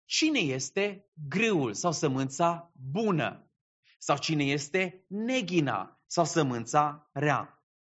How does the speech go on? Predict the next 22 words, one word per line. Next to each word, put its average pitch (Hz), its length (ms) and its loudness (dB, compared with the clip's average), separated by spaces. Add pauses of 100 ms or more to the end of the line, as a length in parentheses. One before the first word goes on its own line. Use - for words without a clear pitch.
(220)
Și - 140 2
cuvântul 294 320 2
lui 254 100 2
Dumnezeu 160 380 0
ne 240 120 -2
spune 131 760 -4
că 180 100 2
sămânța 170 540 0
bună 139 320 -2
sunt 151 280 -2
fiii 208 500 -4
împărăției, 180 1160 -2 (320)
adică 156 320 2
cei 202 160 -4
care 196 140 2
au 160 60 6
fost 165 300 -4
plantați 156 580 0
în 208 60 -2
împărăția 131 520 0
lui 151 140 0
Dumnezeu, 123 800 -2